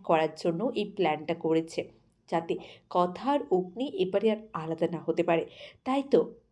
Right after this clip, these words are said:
অগ্নির বউ হিসেবে কাকে তারা সাজাবে, তাই প্রত্যয়, মানে, প্ল্যাটির গ পর্যন্ত কাটা হলো। পর্বটা দেখলে আপনারা হাসতে শুরু করলে আর হাসি আপনাদের থামবে না।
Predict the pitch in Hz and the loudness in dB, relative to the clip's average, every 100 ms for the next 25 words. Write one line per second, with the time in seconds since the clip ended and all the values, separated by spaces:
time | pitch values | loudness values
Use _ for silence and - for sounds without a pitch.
0 | _ - 214 - 208 220 175 - 185 196 | _ 2 2 2 0 -2 -2 4 6 6
1 | 196 - 185 202 220 151 147 - 170 156 | 4 -2 -2 0 -2 -6 -6 -6 0 0
2 | 165 160 175 175 170 - _ 175 175 196 | 0 -2 0 -2 -4 -8 _ 0 0 0
3 | - 190 185 185 175 147 175 185 - 180 | 0 2 2 0 0 0 -4 -6 4 6
4 | 165 165 - 240 - - 180 196 185 175 | 6 2 -8 -10 -6 0 2 4 2 2
5 | 180 165 254 139 - 160 170 156 - - | 2 2 2 2 0 0 2 0 0 -16
6 | - - 190 196 202 - 381 220 180 170 | -16 2 4 4 0 0 0 4 2 4
7 | 254 403 349 - 277 262 196 170 170 - | 2 2 2 2 4 4 2 0 0 -6
8 | 220 180 185 - 294 294 339 - 165 - | -4 -2 -2 0 2 4 4 2 -2 2
9 | 240 156 - 156 220 - - 151 156 160 | 2 2 0 -4 -4 -2 0 0 4 4
10 | 165 | 4